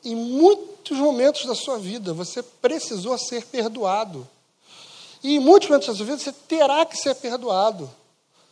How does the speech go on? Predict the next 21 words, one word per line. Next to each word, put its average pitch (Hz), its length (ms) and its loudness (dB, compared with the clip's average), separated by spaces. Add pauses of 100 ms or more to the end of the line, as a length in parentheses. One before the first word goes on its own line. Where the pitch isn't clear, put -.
(920)
E 247 60 0
a 233 40 8
gente 285 180 0
só 285 100 6
pode 277 240 2
exigir 233 380 -6
do 185 160 -4
outro 240 320 4
aquilo 277 200 -8
que - 80 -12
a 247 40 -8
gente 262 220 -8
é 254 120 -2 (420)
capaz 269 1120 0 (840)
de 190 120 -4
ofertar. 240 640 -2 (3000)
Pelo 320 200 -2
contrário, 170 680 -4 (120)
a 185 60 -10
gente 254 200 -8
continua 277 720 -2